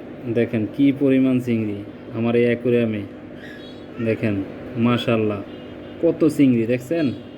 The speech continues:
ট্যাবলেট খাওয়ার জন্য কীরকম করতেছে, হাহাকার করতেছে। এ হচ্ছে আমার পুল সেটআপটা। এই দেখেন,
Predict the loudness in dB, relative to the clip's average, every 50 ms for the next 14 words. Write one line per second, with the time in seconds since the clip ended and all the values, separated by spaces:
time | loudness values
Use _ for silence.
0 | -16 -16 -16 -10 -4 -2 0 2 2 0 0 0 2 2 2 4 4 4 4 4
1 | 4 2 2 2 2 2 2 2 2 0 -2 -2 -4 -6 -4 -4 -2 0 0 0
2 | 0 0 -2 -4 -4 -6 -8 -8 -8 -10 -8 -10 -12 -12 -12 -14 -14 -14 -14 -14
3 | -14 -14 -14 -14 -12 -8 -4 -2 -2 -2 0 0 2 2 4 2 2 0 -2 -2
4 | 0 0 0 0 -2 -2 0 0 -2 -2 -4 -4 -4 -4 -4 -4 -8 -12 -14 -16
5 | -16 -16 -16 -14 -14 -14 -14 -14 -10 -6 -2 0 2 2 2 2 0 0 -2